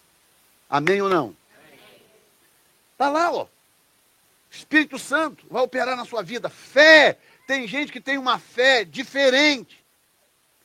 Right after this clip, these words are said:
O Espírito Santo opera nela aquela fé pra coisas sobrenaturais. Olha lá. Dons de curar. E ali tá dons de curar, porque tem gente que tem um dom de curar específico.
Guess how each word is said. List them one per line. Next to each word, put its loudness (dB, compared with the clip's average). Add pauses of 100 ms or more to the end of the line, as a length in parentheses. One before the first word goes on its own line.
(260)
O -20
Espírito -12
Santo 0
opera 8
nela 0
aquela -10
fé -8
pra -14
coisas -10
sobrenaturais. -10
Olha -10
lá. -6 (640)
Dons 2
de -18
curar. 2 (880)
E -6
ali -4
tá -10
dons -6
de -20
curar, -4 (180)
porque -12
tem -14
gente -16
que -20
tem -16
um -18
dom -6
de -20
curar -10
específico. -20